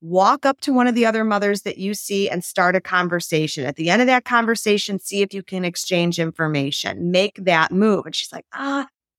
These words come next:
I don't, it's 'cause it's weird. How will they think? You know, is it creepy?"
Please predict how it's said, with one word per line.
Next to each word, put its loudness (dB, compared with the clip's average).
I 0
don't, 2
it's -2
'cause -2
it's 0
weird. 2
How 2
will 2
they 0
think? 0
You 2
know, 6
is 2
it -10
creepy?" 0